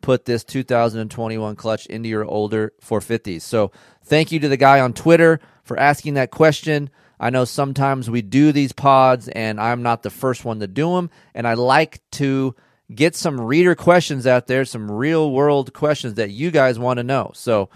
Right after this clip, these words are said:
uh, that was one of 'em. The other one was, what about the rear disc? No,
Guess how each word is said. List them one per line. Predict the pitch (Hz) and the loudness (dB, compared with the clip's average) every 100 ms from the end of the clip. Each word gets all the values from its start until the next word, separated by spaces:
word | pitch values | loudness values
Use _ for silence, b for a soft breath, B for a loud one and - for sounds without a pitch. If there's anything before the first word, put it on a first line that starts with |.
| b b b - | b b b -10
uh, | 101 101 | -6 -6
that | 92 123 117 | 0 2 2
was | 113 | 0
one | 120 127 | 0 0
of | 120 | 0
'em. | 127 123 b b b b b | -4 -6 b b b b b
The | 127 | 2
other | 180 220 240 | 4 6 4
one | 196 170 165 | 4 2 2
was, | 147 147 139 135 120 - _ | 4 4 4 0 -8 -18 _
what | 120 139 | -2 0
about | 160 156 151 | 4 4 4
the | 143 | 0
rear | 139 143 | 0 0
disc? | 117 135 98 - | 2 0 0 -8
No, | 117 135 143 139 | -2 2 2 2